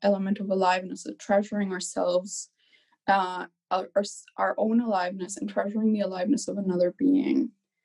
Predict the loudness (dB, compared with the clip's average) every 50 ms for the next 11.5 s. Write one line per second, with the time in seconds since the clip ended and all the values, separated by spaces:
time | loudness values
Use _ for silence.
0 | _ _ _ _ _ _ _ _ _ _ _ _ _ _ _ _ _ 0 0 0
1 | 0 -4 -10 -10 -8 -8 -8 -8 -10 -12 -16 _ _ _ _ _ _ _ _ _
2 | _ _ _ _ 0 2 4 4 4 4 2 2 2 0 -2 -4 -6 _ _ _
3 | _ -2 -2 -2 -2 -2 -2 -2 0 0 -2 -4 -8 -10 -10 -4 2 4 4 4
4 | 4 2 0 -2 -4 -4 -2 0 2 2 2 2 -2 -6 -8 -2 0 0 0 0
5 | -4 _ -6 -2 2 2 2 2 2 0 -2 -2 -4 -10 -14 -8 -4 -2 0 0
6 | 0 -2 -4 -4 -2 0 2 2 2 0 0 0 0 2 2 2 2 4 6 6
7 | 6 6 4 _ _ _ _ _ _ _ _ _ _ 0 2 2 2 0 -2 -4
8 | -4 -4 -4 -2 2 4 4 4 2 0 -6 -4 0 0 0 0 0 -4 -6 -4
9 | -2 -2 0 0 0 -2 -2 -4 -4 -4 -4 -4 -4 -4 -4 -4 -4 -4 -4 -4
10 | -4 -2 -2 -2 -2 0 2 4 4 4 6 4 4 2 0 -2 _ -6 -6 -4
11 | -6 -6 -6 -6 -4 -4 -4 -6 -6